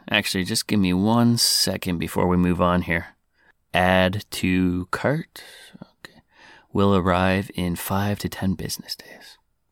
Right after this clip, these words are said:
Yes. Sorry, where were we? Back to the story here. Police look for Jake for a while,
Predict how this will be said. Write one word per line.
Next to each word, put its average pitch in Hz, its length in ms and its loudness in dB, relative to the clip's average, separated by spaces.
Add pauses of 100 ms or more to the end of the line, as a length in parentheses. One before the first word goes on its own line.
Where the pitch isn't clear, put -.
Yes. - 380 -10 (520)
Sorry, 113 260 2
where 98 180 4
were 82 120 0
we? - 220 -16 (420)
Back 107 260 2
to 101 120 -4
the 87 120 -4
story 87 380 -2
here. - 280 -10 (800)
Police 135 320 4
look 113 140 2
for 107 160 2
Jake 107 340 4
for 110 160 4
a 101 80 6
while, 165 480 6